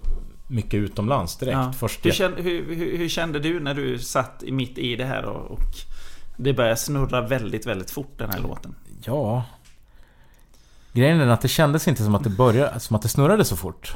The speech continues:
Speaker 2: Nej.
Speaker 1: För att det var okej, den gick upp liksom på, började spelas mycket på P tre först där.
Speaker 2: Mm.
Speaker 1: Och det hade ju inte vi, det var inte vi vana vid. Och det är vi fortfarande inte vana vid,
Speaker 2: Nej.
Speaker 1: för det är typ den enda de har spelat mycket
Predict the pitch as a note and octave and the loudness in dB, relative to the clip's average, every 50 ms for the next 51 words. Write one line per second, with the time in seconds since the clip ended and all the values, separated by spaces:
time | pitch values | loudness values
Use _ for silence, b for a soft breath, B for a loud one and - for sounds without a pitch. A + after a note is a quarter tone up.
0 | - - - B2+ C3 C3+ C#3 C3 C#3 D3 C#3 D3+ C#3 C3 - A2+ G2+ G2 F#2+ A#2 | -8 -6 -4 -2 2 4 4 4 4 4 6 6 6 4 4 2 2 4 4 4
1 | B2 C3 C3 C3 - A#2 G#2 - - - - G#2+ G2 - - G#2 F2+ - - G2+ | 4 4 2 2 2 0 0 0 -4 -8 -6 -6 -6 -4 -4 -4 -4 -2 -2 -2
2 | F#2 F#2 F#2+ F2 D#2+ - - G#2+ G2+ G2 F#2 F2 - - - F#2+ F2+ F2 - - | -2 0 -2 -4 -6 -8 -8 -6 -4 -2 -2 -2 -4 -2 -2 0 0 0 -2 -2
3 | F#2 - F2+ D#2+ - F#2 - - G2+ G2 F2 - - - D3+ G#2+ D#2+ F2 G#2 A2+ | -4 -4 -4 -8 -10 -6 -4 -2 -2 -2 -2 -4 -4 -4 -4 -2 -2 -4 -8 -10
4 | B2 - - C#2 - - - - - - - - - - B2+ B2 A#2+ A#2+ G2+ G#2+ | -10 -10 -10 -10 -10 -12 -12 -12 -10 -10 -12 -10 -6 -4 -4 -4 -2 0 2 4
5 | A#2 B2 C3 A#2 G#2+ G2 F2 - F#2+ F2 F#2+ F2 F2 G#2+ A2+ A2+ G2 - F2+ D#2+ | 4 4 4 4 4 2 2 0 -2 -4 -4 -4 -2 0 2 2 2 2 0 -2
6 | E2 D#2+ E2 E2+ D#2 D#2+ F#2+ G2 E2 C#2+ C#2 - - - b b b b b b | -2 -2 -2 -4 -4 -4 -4 -6 -6 -6 -8 -10 -12 -16 b b b b b b
7 | b b - - G2 F#2 F2 F2+ F2 F2 F2+ E2+ E2 E2 F2 F2+ G#2 G2+ - - | b b -8 -4 -2 0 0 0 0 0 0 -2 -2 -2 0 0 0 0 0 -2
8 | F#2 - - D#3+ E3+ A2 E2 - E2 E2 E2 E2 E2+ D#2+ D#2+ - B2 - F#2+ A2 | -4 0 2 2 2 2 2 0 -2 -2 -2 -2 -2 -2 -2 -2 -2 0 0 0
9 | G#2+ - G#2+ F2 - G2+ F#2+ F#2+ G2 A2 A#2 C#3 B2+ C3 B2+ - - - A2+ A#2 | 2 0 0 -2 0 2 2 4 6 6 6 8 8 6 6 4 4 4 6 6
10 | C#3 - - A2 G#2+ - - - - D3+ D#3+ - | 4 4 4 0 0 2 0 0 2 2 0 2